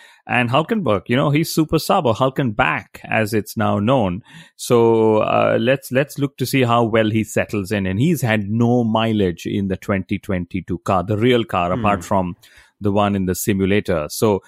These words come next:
Speaker 1: you know, he'll be at it from F P one. And you know, covid nineteen, you, you know, as the world opens up step by step, could it play a factor as the season evolves?
Speaker 2: Hmm.
Speaker 1: Because drivers will still be more social.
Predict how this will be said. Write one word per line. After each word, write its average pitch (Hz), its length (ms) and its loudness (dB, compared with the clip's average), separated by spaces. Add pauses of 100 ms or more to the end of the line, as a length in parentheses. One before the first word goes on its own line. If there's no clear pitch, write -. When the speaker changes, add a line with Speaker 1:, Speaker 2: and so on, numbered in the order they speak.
(200)
Speaker 1:
you - 80 -2
know, 113 100 2
he'll 113 220 0
be 110 260 2
at 110 280 -2
it 104 120 -2
from 95 320 -4
F - 220 -10
P 101 140 -2
one. 90 500 0
And 95 320 -2 (540)
you 180 80 0
know, 135 80 0
covid 214 400 0
nineteen, 117 680 0 (220)
you, 131 200 -10 (400)
you 139 120 -8
know, 127 100 -6
as 135 220 0
the 127 100 2
world 123 300 4
opens 107 400 0
up 113 260 0
step - 340 -4
by 87 160 -2
step, - 360 -6 (520)
could 165 220 0
it 143 160 0 (140)
play 120 260 4
a 101 140 0
factor 95 800 -4
as 98 300 -2
the 101 100 -4
season 95 400 -6
evolves? 92 440 0
Speaker 2:
Hmm. 90 60 -8
Speaker 1:
Because 90 260 -4
drivers 107 420 0
will 98 140 0
still - 240 -2
be 98 140 0
more 85 240 -2
social. 98 560 -2